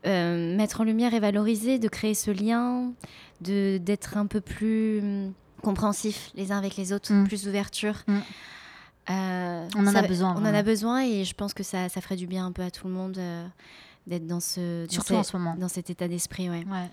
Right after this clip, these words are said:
Speaker 2: On va traverser des temps qui vont être très difficiles.
Speaker 1: Mm.
Speaker 2: Sincèrement, je pense économiquement. Et, et donc, qui dit économiquement, dit dans ta vie, euh, personnelle.
Speaker 1: Mm.
Speaker 2: Et, euh, si on n'est pas là les uns pour les autres et les
Speaker 1: Ouais.
Speaker 2: uns avec les autres, je pense qu'on va vraiment, euh...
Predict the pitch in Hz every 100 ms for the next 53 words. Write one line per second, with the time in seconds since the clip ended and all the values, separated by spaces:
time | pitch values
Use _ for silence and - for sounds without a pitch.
0 | - - 190 190 196 202 - 202 190 220
1 | - 180 175 - 202 180 - 180 196 170
2 | - - 202 196 180 185 185 180 - 185
3 | 185 185 180 180 - 196 196 196 185 170
4 | 165 - - - - 175 185 - - 180
5 | 190 185 190 180 175 196 196 180 175 175
6 | 185 175 180 185 175 165 160 175 - 175
7 | 185 214 190 - 208 190 - 180 175 170
8 | 170 170 165 - 196 180 175 214 220 202
9 | 175 185 190 180 170 180 180 175 165 190
10 | 214 185 170 185 175 190 196 196 190 180
11 | 185 208 - - - - - - 196 -
12 | 180 170 160 175 185 185 170 165 156 151